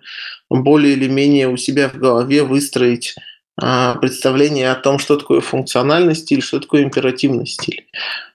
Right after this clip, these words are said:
Это больше, опять же, статья для начинающих. Тут вот примеры на языке, это, по-моему, Python даже. Вот. А одна и та же программа написана в функциональном и в императивном стиле на питоне и... а,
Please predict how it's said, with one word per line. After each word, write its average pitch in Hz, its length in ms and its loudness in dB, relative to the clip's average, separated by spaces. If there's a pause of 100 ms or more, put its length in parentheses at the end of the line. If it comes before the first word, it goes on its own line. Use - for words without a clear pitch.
(120)
Это 139 600 0 (200)
больше, 151 360 0
опять 143 220 -10
же, 139 80 -14
статья 139 320 -4
для 139 140 -6
начинающих. 175 680 -2
Тут 143 180 -6
вот 143 220 -2
примеры 143 480 2 (640)
на 139 80 0
языке, 139 540 -2
это, 127 140 -6
по-моему, 131 400 -2
Python 151 440 2
даже. 135 320 -2 (520)
Вот. 135 460 2 (120)
А 139 260 2
одна 160 240 0
и - 20 -4
та 156 140 -2
же 143 100 -4
программа 147 480 0
написана 143 400 0
в - 60 -14
функциональном 143 720 0
и 131 100 -4
в - 20 -2
императивном 135 640 -4
стиле 165 320 0
на 123 140 -2
питоне 143 580 0
и... 135 560 0 (1600)
а, 131 240 -6